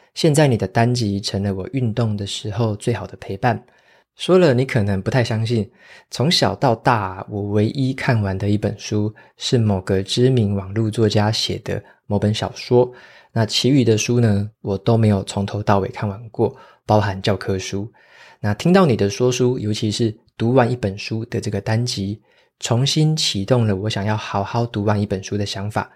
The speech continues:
希望有朝一日呢，也可以像你一样，把我读过的书说给我的亲朋好友听。OK，非常谢谢这位听众J F Y零八六的这个留言。那有听到你说，诶，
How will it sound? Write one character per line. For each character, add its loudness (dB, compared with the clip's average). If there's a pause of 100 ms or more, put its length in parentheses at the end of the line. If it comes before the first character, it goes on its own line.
(340)
希 0
望 6
有 2
朝 0
一 0
日 2
呢， 2 (200)
也 -4
可 -2
以 2
像 0
你 -2
一 -8
样， 4 (460)
把 2
我 2
读 -2
过 4
的 6
书 0
说 -2
给 2
我 0
的 -4
亲 -4
朋 -8
好 -6
友 -2
听。 -2 (680)
OK， 4
非 2
常 2
谢 0
谢 0
这 0
位 4
听 -4
众 0
J -2
F -6
Y 0 (220)
零 -6
八 -2
六 0
的 -6
这 -6
个 -4
留 -6
言。 -2 (520)
那 4
有 4
听 4
到 8
你 2
说， 0
诶， 2